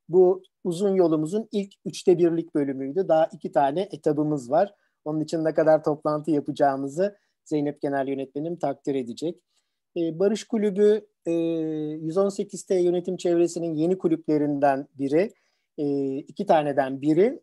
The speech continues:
E, fevkalade keyifli bir toplantıda bir araya geldik. Bir atölye çalışmasına da tanıklık ettim. Bu benim çok hoşuma gitti.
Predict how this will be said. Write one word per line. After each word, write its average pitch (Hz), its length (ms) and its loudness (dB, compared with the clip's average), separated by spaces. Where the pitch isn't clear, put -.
E, 151 340 -2
fevkalade 185 640 2
keyifli 175 380 2
bir 175 60 -14
toplantıda 170 800 0
bir 175 120 4
araya 165 280 4
geldik. 156 420 2
Bir - 120 -2
atölye 190 340 4
çalışmasına 180 640 -2
da 156 100 0
tanıklık 147 420 -6
ettim. 202 380 -6
Bu 165 120 -4
benim 165 160 0
çok 165 200 -4
hoşuma 127 320 -6
gitti. 160 480 -8